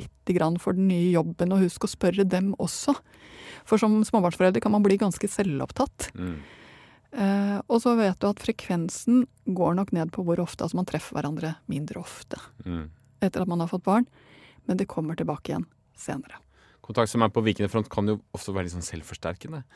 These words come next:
Speaker 2: At jo lengre tid det går fra du ser en kameraten din,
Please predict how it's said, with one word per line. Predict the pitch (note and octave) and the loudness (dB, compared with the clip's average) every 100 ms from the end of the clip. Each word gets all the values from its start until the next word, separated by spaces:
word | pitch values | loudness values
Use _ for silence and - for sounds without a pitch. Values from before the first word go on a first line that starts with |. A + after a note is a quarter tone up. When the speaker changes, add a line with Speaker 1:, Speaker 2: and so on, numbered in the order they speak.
| - G#2+ | -20 -6
Speaker 2:
At | G#2 | 0
jo | G2+ | 4
lengre | F#2+ F#2+ G#2+ A2 | 6 6 4 2
tid | G#2+ F#2+ | -2 0
det | G#2 | 0
går | F#2 F2+ G#2 G2+ - | 4 6 6 4 -14
fra | - F#2+ F2+ | -4 0 0
du | F#2 F#2 | 0 -2
ser | F2+ F#2+ F2+ F2 F2+ | -2 0 2 2 0
en | F2 E2+ | -2 -2
kameraten | G#2 F2+ E2 - F#2+ | 0 0 0 -2 -4
din, | G2 | -2